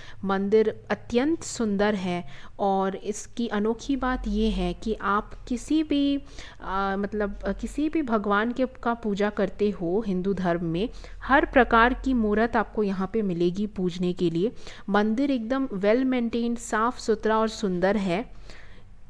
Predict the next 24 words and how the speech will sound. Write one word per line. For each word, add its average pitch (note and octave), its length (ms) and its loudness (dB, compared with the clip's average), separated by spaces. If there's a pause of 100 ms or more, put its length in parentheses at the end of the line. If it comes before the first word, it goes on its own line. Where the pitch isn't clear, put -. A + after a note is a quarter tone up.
(680)
ये G#3 220 2
देखिए, G#3+ 540 -4 (600)
ये F#3+ 400 -2
बाहर F#3 400 -4
से A3 220 -4
इस - 320 -8
मंदिर F#3 360 -4
का F#3+ 240 -6
व्यू F#3+ 280 -4
है A3 260 -6 (560)
और F#3 260 -2
देखिए F#3+ 420 -6
पास G3 400 -6
में F#3+ 380 -6
जो F3+ 280 -4
यहाँ F#3 220 -4
की F3+ 180 -8
scenic G#3+ 520 -4
beauty G3 380 -4
है F3+ 280 -4
ये F#3+ 140 -8
कितनी G#3+ 440 -8
अच्छी F3 380 -8
है। E3 160 -10